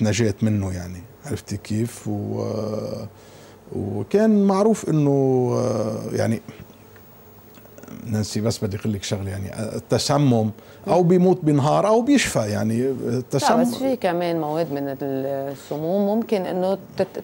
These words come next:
Speaker 2: تاكل الجسد، يعني، وبتاخد وقت، يعني.
Speaker 1: لا، ما بعرف، لا، ما تاكل جسده أو شيء، لا، بالعكس، يعني، هو بقي، بقي، يعني، عنده، عنده مشكلة إنه هو، آه،
Speaker 2: ضعف جسديا.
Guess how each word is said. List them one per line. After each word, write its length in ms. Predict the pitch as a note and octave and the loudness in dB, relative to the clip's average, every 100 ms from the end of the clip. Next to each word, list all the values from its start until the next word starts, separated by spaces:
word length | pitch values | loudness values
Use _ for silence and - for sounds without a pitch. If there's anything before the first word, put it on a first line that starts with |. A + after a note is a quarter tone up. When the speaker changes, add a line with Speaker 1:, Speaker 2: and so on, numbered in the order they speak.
| - | -2
Speaker 2:
تاكل 320 | G#3+ A3 G#3+ | 0 0 2
الجسد، 540 | F#3+ F#3 B3 - D3+ B2 | 0 0 -4 -2 -2 -2
يعني، 200 | C3 D3+ | -2 -2
وبتاخد 560 | D#3 - B3 - G3 | -4 -2 -4 -2 0
وقت، 300 | G3 D#3+ D3 | 0 0 -2
يعني. 220 | C#3 C3 C3 B2 D3+ | -6 -6 -8 -8 -6
Speaker 1:
لا، 300 | - - C4 | -8 -12 -10
ما 160 | C#4+ | -8
بعرف، 460 | B3+ D#3+ C#3 - D3 | -4 -2 -2 -2 0
لا، 320 | D3 G3 F#3 | 2 2 4
ما 280 | G#3+ C4 A#3 - | 4 4 2 2
تاكل 320 | D3 - G#2+ | 0 2 0
جسده 520 | G#2 A#2+ - G2+ G2 | 0 0 -2 -4 -4
أو 120 | G2+ | -6
شيء، 240 | G2 - A2+ | -6 -2 0
لا، 120 | F#3+ | 0
بالعكس، 500 | G3 F#3 C4 - - | 2 0 -2 -6 -8
يعني، 200 | - G2 | -6 -6
هو 140 | G#2 | -6
بقي، 540 | A2 A#2+ B2 - A2+ G#2 A2 A2 A2 G#2+ G#2 G#2 G#2+ | -6 -6 -6 -4 -4 -4 -6 -6 -6 -6 -6 -6 -6
بقي، 380 | A#2 - A2 G#2+ | -6 -4 -2 -2
يعني، 260 | G#2+ A2 | -2 -2
عنده، 420 | A#2 D3 C3+ C3+ B2 | -2 0 2 2 2
عنده 300 | D3+ C#3+ C#3+ | 0 2 2
مشكلة 460 | D#3 - D3+ D3 | 0 -2 -2 0
إنه 180 | D3+ C#3+ | 0 0
هو، 460 | C#3+ D#3 D#3 D3+ D#3 - - - - - - - | 2 2 4 2 0 -6 -20 -20 -20 -20 -12 -2
آه، 760 | A#2+ B2 B2 A#2+ A#2+ A#2 A2 G#2+ G3 | 2 4 2 2 0 -2 -4 -6 0
Speaker 2:
ضعف 400 | C4 D#3 - D#3+ | 2 2 -2 -10
جسديا. 340 | - D#3+ D3 | -12 -12 -12